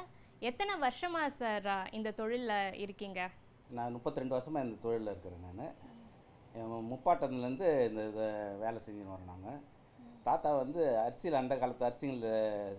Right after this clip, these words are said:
Speaker 2: சிலைங்களை செஞ்சு மைசூர் மகாராஜாவுக்கும், அ, நம்ம ப-, பாரத பிரதமர் நேரு, இந்திரா காந்திக்கு அவருக்கு ப்ரெசென்ட் பண்ணிக்கிறாரு. அதுக்கப்புறம் அப்பா வந்து, அ, இந்திரா காந்தி அம்மாவுக்கும்,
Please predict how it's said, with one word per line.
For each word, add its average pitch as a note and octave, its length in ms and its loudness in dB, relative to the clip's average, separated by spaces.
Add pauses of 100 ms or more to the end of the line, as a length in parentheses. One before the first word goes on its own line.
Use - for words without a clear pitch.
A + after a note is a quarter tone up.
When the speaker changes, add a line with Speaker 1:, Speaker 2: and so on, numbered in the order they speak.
(240)
Speaker 2:
சிலைங்களை B2 380 0
செஞ்சு A2 400 -6 (300)
மைசூர் D3 360 -2
மகாராஜாவுக்கும், A#2+ 840 2 (680)
அ, B2 140 -2
நம்ம A#2+ 260 -2 (320)
ப-, A2+ 360 -6
பாரத D3+ 300 6
பிரதமர் A#2+ 400 -2
நேரு, B2+ 560 2
இந்திரா B2+ 260 0
காந்திக்கு A#2+ 360 0
அவருக்கு A2+ 340 -2
ப்ரெசென்ட் A2+ 120 -6
பண்ணிக்கிறாரு. F#2 600 -8 (760)
அதுக்கப்புறம் C#3 480 2
அப்பா F3 280 8
வந்து, D3 320 6 (720)
அ, A2+ 40 -6 (720)
இந்திரா D3+ 240 4
காந்தி B2 180 2
அம்மாவுக்கும், A#2 520 -2